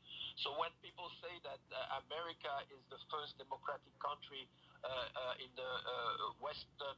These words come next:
Hemisphere, uh, it's not. It's Haiti. So, uh, and the con-, the, the story continue until today. You know,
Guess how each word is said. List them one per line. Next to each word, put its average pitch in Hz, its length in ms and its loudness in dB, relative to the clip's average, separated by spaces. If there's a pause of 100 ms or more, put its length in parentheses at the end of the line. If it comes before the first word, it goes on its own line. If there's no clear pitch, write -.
Hemisphere, 117 680 2 (320)
uh, 127 320 4
it's - 200 -8
not. 214 240 4 (240)
It's - 120 -10 (120)
Haiti. 196 360 -2 (1300)
So, - 200 4
uh, 160 680 6
and 170 120 -4
the 175 120 -6
con-, 180 240 0 (120)
the, 160 240 -2
the 156 80 0
story 180 400 6
continue 175 520 -6 (200)
until 165 320 -4
today. - 400 0
You - 160 -14
know, - 160 -2